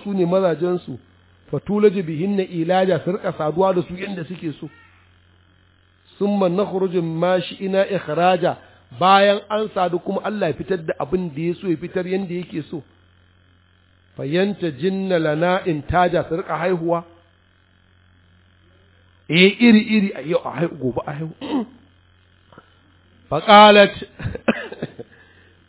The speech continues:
sai ta ce, "Ashhadu annaka nabi." Wai! Wannan karatu,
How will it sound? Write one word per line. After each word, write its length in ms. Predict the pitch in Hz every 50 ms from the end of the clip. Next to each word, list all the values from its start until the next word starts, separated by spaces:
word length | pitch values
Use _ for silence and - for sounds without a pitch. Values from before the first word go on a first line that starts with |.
| _ - - - - - - 254 220 -
sai 160 | 202 202 202
ta 120 | 180 196 190 -
ce, 160 | - 202 185
"Ashhadu 480 | - 165 156 143 - 160 175 180 165 170 -
annaka 460 | 160 143 143 143 147 143 139 - 131
nabi." 400 | 120 113 113 113 117 117 104 - -
Wai! 280 | - - - - - - - - - - - - - - - - _ _ _ _
Wannan 460 | - - 220 220 220 214 208 185 175 160
karatu, 520 | - 156 156 160 151 147 139 - -